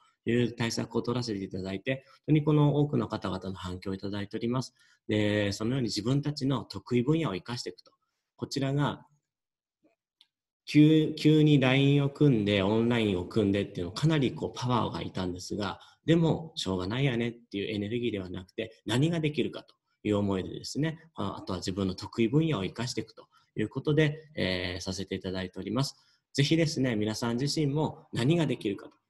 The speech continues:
例えば旅行会社とか非常にこのご苦労を強いられていると思います。そしたら、この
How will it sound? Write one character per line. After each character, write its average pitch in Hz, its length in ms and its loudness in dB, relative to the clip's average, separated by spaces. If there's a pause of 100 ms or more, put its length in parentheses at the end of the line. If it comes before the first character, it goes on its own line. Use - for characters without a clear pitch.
(140)
例 131 80 0
え 117 40 2
ば 101 100 0
旅 92 120 -4
行 101 200 -4
会 120 160 -2
社 147 120 -6
と - 120 -8
か 107 80 -10
非 95 120 -10
常 101 200 -2
に 123 100 -2
こ 131 160 -2
の 135 240 0
ご 123 300 -2
苦 156 140 6
労 135 80 6
を 113 60 2
強 107 160 0
い - 40 4
ら 117 100 0
れ 113 100 -2
て 107 120 -6
い - 20 0
る 95 100 -2
と 92 100 -10
思 92 140 -6
い 95 40 -2
ま 113 100 2
す。 123 120 -4 (260)
そ - 60 -18
し - 60 -16
た 160 60 -2
ら、 156 400 -2
こ 110 80 0
の 95 540 0